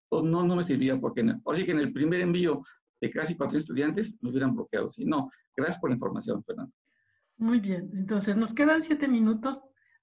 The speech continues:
Speaker 2: Eh, el chino va a hablar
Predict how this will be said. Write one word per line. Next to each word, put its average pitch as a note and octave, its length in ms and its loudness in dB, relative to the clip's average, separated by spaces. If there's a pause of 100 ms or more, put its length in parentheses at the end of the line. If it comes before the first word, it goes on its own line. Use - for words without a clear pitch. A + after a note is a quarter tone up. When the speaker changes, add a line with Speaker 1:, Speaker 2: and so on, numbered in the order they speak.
(160)
Speaker 2:
Eh, G3+ 680 0
el G#3+ 180 -2
chino B3 380 0
va A3 420 0
a G3+ 200 -6
hablar A3+ 380 0